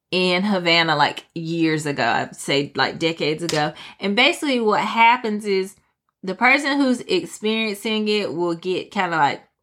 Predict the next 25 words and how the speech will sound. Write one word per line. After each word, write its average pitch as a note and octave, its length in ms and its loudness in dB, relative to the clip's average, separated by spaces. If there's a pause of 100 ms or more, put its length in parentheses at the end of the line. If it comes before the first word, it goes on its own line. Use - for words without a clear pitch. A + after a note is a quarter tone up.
(680)
vertigo, F#3 1160 2
a D#3 140 -4
headache. F#3+ 1000 -2 (520)
They're D#3+ 280 2
like, C#3+ 580 2 (380)
everything's E3+ 580 -2
moving. G#3+ 640 2
They F3 180 0
feel D#3 320 -2
physically E3 760 -4
ill, G#3 500 2
like, D#3 380 2
and F#3 240 -4
nobody A3+ 480 2
really G3+ 320 0
knows E3+ 260 -2
what D#3 160 -2
it D3+ 140 -4
is F#3+ 540 2
or D#3+ 120 -4
what D#3 300 -4
it - 100 -12
could A3 320 -4
be. A3 300 -4 (480)
The F3+ 220 -2